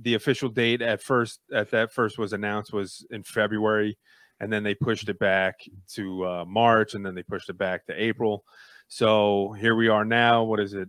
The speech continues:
June ninth, and, um, they have officially terminated all of the unvaccinated workers at the Swiftwater site. Um, back in November when this first got announced, it was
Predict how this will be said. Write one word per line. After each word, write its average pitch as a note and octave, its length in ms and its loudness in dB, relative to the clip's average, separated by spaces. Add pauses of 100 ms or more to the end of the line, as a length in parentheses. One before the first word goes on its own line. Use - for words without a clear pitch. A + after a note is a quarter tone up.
(140)
June A2+ 400 -2
ninth, A2+ 580 -4
and, G#2+ 460 -4
um, G#2 480 0 (440)
they A2 160 4
have A2+ 200 4
officially A#2 600 0
terminated A#2 640 -2
all A2 240 0
of G#2+ 100 -6
the A2 160 -4
unvaccinated G#2+ 880 -4
workers G#2 540 -2
at G#2 240 -6
the G#2 80 -14
Swiftwater G2 520 -6
site. G2+ 440 -2 (540)
Um, G2+ 560 -2 (220)
back C3 280 6
in C3+ 100 2
November A#2+ 420 2
when A2+ 180 0
this G#2+ 120 -4
first G#2 240 -2
got G2+ 140 -2
announced, C3+ 400 -2
it B2 60 0
was A2 180 -8